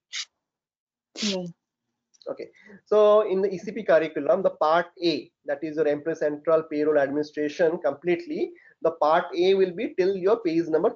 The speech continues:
Speaker 2: three eighty-nine. Okay, so whatever the document which I have shared with you, okay, so even if you are not able to complete, because it is a, mm, if you go through this, the initial seventy, eighty pages, it will be for P T O guide, followed by your specific to admin guide.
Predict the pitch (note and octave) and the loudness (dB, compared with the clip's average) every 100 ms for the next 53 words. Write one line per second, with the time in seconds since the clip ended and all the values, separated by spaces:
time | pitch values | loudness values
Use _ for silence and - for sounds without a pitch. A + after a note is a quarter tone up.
0 | - E3 E3 D3 F3 D3+ B2 A#2+ - _ | -6 -4 -4 -2 -4 -2 -2 -2 -8 _
1 | D3+ F3 - D3+ C3+ D#3 E3 D3+ C3+ E3 | -10 -10 -6 -4 -2 0 2 2 0 -4
2 | E3 E3 D3+ D3+ - D#3 D3+ D3+ - E3 | -6 -2 0 0 0 0 0 -4 -4 0
3 | F3 F#4+ _ _ _ - A3 E3 - _ | 0 -2 _ _ _ -6 -2 -2 -4 _
4 | _ G#3 A#3 C#4+ D4 A#3+ G#3 G#3+ G3 F#3+ | _ 2 4 4 4 6 4 4 0 -4
5 | F#3+ F#3 E3 F3 E3+ E3+ D#3 E3+ F3 E3+ | -2 0 0 -2 -6 -8 -8 -4 -4 -4
6 | F3 F3 E3 D3+ B2+ - _ _ _ C3+ | -2 2 4 4 2 -2 _ _ _ -14
7 | D3 D3+ D3 D3 F3 E3 F#3+ G#3 F3+ D#3+ | -8 -6 -6 -8 -2 2 2 0 -4 0
8 | F4+ - _ _ _ - F3+ G#3+ A#3+ A#3 | 0 -2 _ _ _ -2 0 2 4 4
9 | A#3 A#3 E3+ F3+ F3+ F#3 F#3+ F3+ E3+ G#3 | 4 2 2 2 2 -2 -2 -4 -2 -4
10 | F#3+ F3 E3+ F#3+ F3+ E3 E3+ E3+ D#3 C#3 | -4 -6 -6 -6 -6 -6 -2 0 2 2
11 | A3 - _ _ _ E3 F3 F#3+ F3+ A3 | 2 -2 _ _ _ 4 4 4 4 2
12 | D4 F3+ E3+ E3 D#3+ D3+ D#3 - E3+ D#3+ | 0 0 4 4 4 2 -2 -4 -6 -6
13 | _ F3+ F3 C3 D3 D#3+ C#3 A2 A2+ | _ -4 -2 0 0 -2 -2 -4 -6